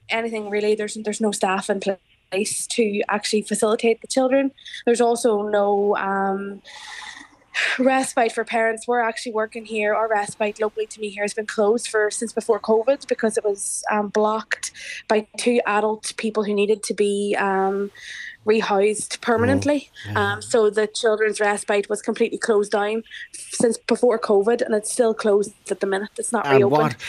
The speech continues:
Speaker 1: And
Speaker 2: what
Speaker 1: even when we get it back, we're only getting it back week, week in, week about. And there's a queue as long as your two arms waiting to get in.
Speaker 2: And what services are available, Bernadette? That, that, not available.
Speaker 1: There
Speaker 2: What, what services can you use,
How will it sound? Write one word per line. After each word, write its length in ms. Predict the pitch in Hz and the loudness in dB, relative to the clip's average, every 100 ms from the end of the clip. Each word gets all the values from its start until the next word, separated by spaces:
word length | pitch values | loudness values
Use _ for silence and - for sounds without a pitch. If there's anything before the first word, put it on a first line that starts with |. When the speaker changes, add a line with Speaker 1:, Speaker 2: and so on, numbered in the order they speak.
| - | -2
Speaker 1:
And 100 | - | 4
Speaker 2:
what 80 | - 196 | 6 4
Speaker 1:
even 60 | 220 | 2
when 160 | 208 | 0
we 80 | 214 | 0
get 240 | 214 226 214 | 0 2 2
it 120 | - | 0
back, 420 | 208 233 - - - _ | -2 -2 -8 -16 -16 _
we're 160 | 233 233 | 2 2
only 160 | 233 233 | 2 0
getting 220 | 226 226 | -2 -2
it 80 | 214 | -2
back 300 | 220 214 - | -2 -2 -2
week, 280 | 220 220 214 202 | -2 -4 -14 -8
week 180 | 233 233 | -6 -2
in, 120 | 214 | -2
week 160 | 214 214 | 0 0
about. 420 | 190 196 - - _ _ _ - - | 0 0 -4 -12 _ _ _ -12 -2
And 160 | 202 | 0
there's 140 | 202 214 | 0 0
a 40 | |
queue 260 | 220 240 220 | -2 2 2
as 120 | 214 | 2
long 200 | 208 208 | 0 -2
as 120 | 208 196 | -2 -4
your 80 | |
two 220 | 196 220 190 | -2 2 2
arms 340 | 185 190 196 | 0 -2 -2
waiting 200 | 202 202 | -2 -2
to 80 | 202 | -2
get 160 | 196 190 | 2 2
in. 180 | 196 - _ _ _ _ _ _ _ _ _ - _ - | 0 -6 _ _ _ _ _ _ _ _ _ -20 _ -10
Speaker 2:
And 120 | 113 | -6
what 140 | 131 143 | -4 -2
services 600 | - 127 117 95 101 92 | 0 2 2 0 -4 -2
are 200 | 104 123 | 0 0
available, 540 | 113 92 87 76 82 85 | -2 -2 -4 -6 -10 -14
Bernadette? 560 | 90 87 82 80 85 - - | -10 -8 -8 -10 -12 -10 -4
That, 240 | 120 101 | -2 0
that, 220 | 131 - - - | -2 -2 -10 -2
not 160 | 135 160 | 2 4
available. 460 | 127 127 120 104 | 6 8 8 4
Speaker 1:
There 140 | 98 - - | 0 -6 -2
Speaker 2:
What, 280 | 139 175 143 | 4 4 4
what 240 | 143 185 | 2 2
services 600 | - 143 139 110 107 98 - - - | 4 4 6 4 0 -2 -4 -18 -14
can 400 | - 151 147 131 | -2 2 4 4
you 320 | 113 120 107 | 4 4 4
use, 720 | 95 123 131 98 80 69 - | 4 6 6 4 0 -4 -12